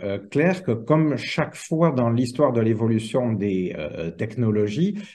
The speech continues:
notre rapport aux, aux technologies, il devient ce que nous en faisons de manière collective, c'est-à-dire qu'on a chacun des responsabilités au niveau individuel, euh, mais, euh, toutes les structures sociales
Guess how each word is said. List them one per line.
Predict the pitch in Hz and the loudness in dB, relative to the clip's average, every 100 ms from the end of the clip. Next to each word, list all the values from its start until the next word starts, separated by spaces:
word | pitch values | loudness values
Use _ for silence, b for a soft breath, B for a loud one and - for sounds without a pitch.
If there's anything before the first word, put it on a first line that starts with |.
| B | B
notre | 117 147 143 | 2 2 2
rapport | 127 120 113 147 147 120 | 0 0 2 4 4 4
aux, | 107 110 | 2 2
aux | 110 | -2
technologies, | - - 117 104 104 107 196 202 - | -2 -4 0 0 2 2 4 4 2
il | 156 127 | 2 4
devient | 131 117 156 175 175 | 2 4 2 2 0
ce | - - 165 165 - | -6 0 2 2 2
que | 139 147 | 4 4
nous | 120 127 139 107 127 | 2 2 0 -2 -2
en | 123 | -2
faisons | 117 110 104 113 113 117 - | -4 -4 -2 0 -2 -2 -4
de | 117 | -2
manière | 104 95 101 110 107 104 104 B B _ | 0 0 0 -2 -2 -6 -10 B B _
collective, | 143 131 123 277 | 2 2 0 0
c'est-à-dire | - 127 | 0 0
qu'on | 135 | 0
a | 123 | 0
chacun | - 214 208 214 220 196 | 0 0 0 2 4 4
des | 147 | 4
responsabilités | 135 135 131 127 123 135 | 0 -2 -4 -2 0 2
au | 123 | 4
niveau | 113 107 | 4 2
individuel, | 92 87 101 170 254 247 B B B 131 | 0 -4 0 2 2 -2 B B B 0
euh, | 127 | 4
mais, | 139 196 240 131 | 6 4 4 0
euh, | |
toutes | 127 240 175 | 0 0 0
les | |
structures | - 127 113 - | -2 -6 -4 -4
sociales | - 110 - 247 190 | -4 -4 -2 0 0